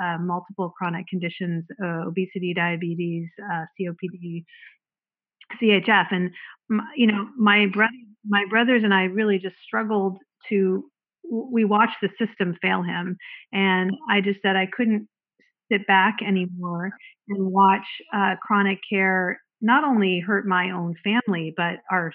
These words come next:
our nation at large. I mean, we are living on borrowed time. We're spending nearly twenty percent of our money, <laughs> our G D P, on healthcare,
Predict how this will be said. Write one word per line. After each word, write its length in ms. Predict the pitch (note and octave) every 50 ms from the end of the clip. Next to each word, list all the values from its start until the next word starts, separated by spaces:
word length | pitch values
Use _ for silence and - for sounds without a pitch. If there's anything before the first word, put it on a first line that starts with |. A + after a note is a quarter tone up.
| - - G3
our 100 | F#3 F3
nation 380 | E3+ F3 F#3 G3 - - F#3+
at 100 | F#3 F3+
large. 300 | F3+ G3+ A3+ A#3+ A3 G3
I 20 | F#3+
mean, 240 | F3+ F3 F3 F3 F3 - - - - - _ _
we 320 | G#3 A3 A3 A3+ A3+ A3 -
are 460 | - G#3 G3 F#3+ F#3+ F#3+ F#3+ F#3+ - - _ _ _
living 320 | A#3+ G3+ G#3 G3 G#3+ G3+
on 160 | F#3+ F#3 F3+
borrowed 260 | F3 F3+ F3+ F3 F3 E3+ - - _
time. 240 | - F#3 F3 F3 F3+
We're 100 | F#3 F#3
spending 400 | F3+ _ - F#3+ F#3+ F#3+ F3+ F3+
nearly 260 | F3+ F#3 G3 G3 F#3+ F#3 -
twenty 280 | - F#3+ F#3 F#3+ F#3+ F#3+
percent 300 | - - E3+ - F3+ F3+
of 120 | F#3 F3+ F3+ F#3 - F#3
our 280 | F3+ F3 F3 E3+ - _ - - - - - _ _
money, 500 | G#3+ A#3 C4 B3 A3 G#3 G#3 A3 A#3 A#3+ A#3+ G3+ - _
<laughs> 200 | - E3 F3 A3
our 200 | A3 G3+ F3+ F3
G 160 | D#3+ F3 F3+
D 140 | F#3+ A3 A3
P, 300 | A3+ C#4+ D4 B3 G#3+ G3 - -
on 140 | F#3+ F#3+ F3
healthcare, 640 | - G#3 A3+ A3+ - - - F3+ E3+ E3+ E3+ F3+